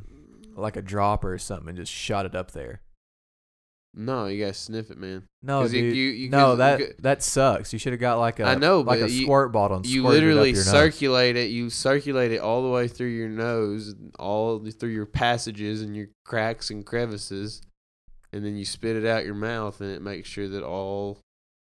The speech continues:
Speaker 2: all of the, the surface area of your nasal passages gets contacted with the salt.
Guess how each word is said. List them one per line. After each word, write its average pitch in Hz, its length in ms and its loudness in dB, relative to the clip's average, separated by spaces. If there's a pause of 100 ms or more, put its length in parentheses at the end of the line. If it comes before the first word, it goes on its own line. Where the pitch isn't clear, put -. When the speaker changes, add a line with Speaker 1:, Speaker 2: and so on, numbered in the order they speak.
(160)
Speaker 2:
all 101 340 -2
of 92 300 -12
the, 95 340 -8 (120)
the 98 180 -6
surface 113 520 -4
area 95 420 -6
of 87 140 -12
your 95 180 -8
nasal 95 440 -8
passages 98 640 -10
gets - 380 -14 (100)
contacted 98 560 -10
with 95 160 -12
the - 60 -20
salt. - 440 -12